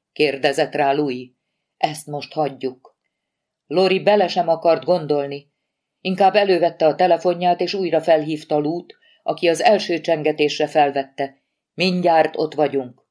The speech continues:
nyugtatta meg. „Két perc. Hol vagy? És hol a gyilkos?” „A parkolóházban vagyok, vele együtt”,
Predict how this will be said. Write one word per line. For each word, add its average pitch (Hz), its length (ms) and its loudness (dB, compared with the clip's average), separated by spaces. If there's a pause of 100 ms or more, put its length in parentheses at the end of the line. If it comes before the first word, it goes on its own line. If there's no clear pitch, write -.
(120)
nyugtatta 131 560 -6
meg. 120 220 -8
„Két 190 340 0
perc. 139 380 0 (360)
Hol 208 360 0
vagy? 127 360 -4 (600)
És - 200 -6
hol 180 200 2
a 180 60 4
gyilkos?” 156 800 -4 (720)
„A 151 120 -12
parkolóházban 147 920 0
vagyok, 151 480 -2
vele 147 360 2
együtt”, 143 580 -6